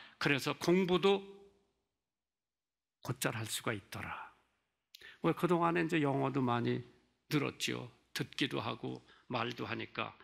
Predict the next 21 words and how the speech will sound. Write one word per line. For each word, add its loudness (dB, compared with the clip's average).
이사야서 2
사십구 2
장 2
사 4
절에 4
보니까 2
"그러나 4
나는 4
말하기를 2
내가 2
헛되이 4
수고하였으며 4
무익히 4
공연히 6
내 6
힘을 0
다하였다 2
하였도다. -2
정령이 4
나의 6
신원이 4